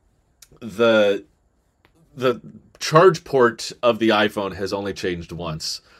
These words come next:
And once it's announced that it's changing again, and I think Apple will get kind of aggressive about the adoption of it, like, they'll switch other things to Type-C fairly quickly,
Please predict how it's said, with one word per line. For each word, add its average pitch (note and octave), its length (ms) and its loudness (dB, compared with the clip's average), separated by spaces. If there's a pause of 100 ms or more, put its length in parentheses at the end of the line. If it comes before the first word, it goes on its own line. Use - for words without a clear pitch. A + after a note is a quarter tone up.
(520)
And G2 520 -4 (220)
once C3 380 0
it's D#3 140 -4
announced B2 380 0
that A2+ 100 0
it's G#2 160 -6
changing A2 440 -6
again, F2 600 -6 (800)
and F#2+ 320 -6
I G#2 120 -2
think G#2+ 200 -6
Apple G2+ 300 -2
will F#2+ 140 -4
get G2 220 -4
kind G2 220 -8
of E2 60 -8
aggressive F#2 720 -4
about F2 380 -4
the F2+ 100 -6
adoption F2 500 -4
of G2 160 -4
it, G#2 140 -6
like, F2+ 200 -6
they'll E2+ 120 -8
switch - 600 -10 (140)
other F2+ 220 -4
things F#2+ 380 -8
to D#2+ 100 -18
Type-C F2+ 520 -10
fairly F2+ 380 -8
quickly, G2+ 540 -10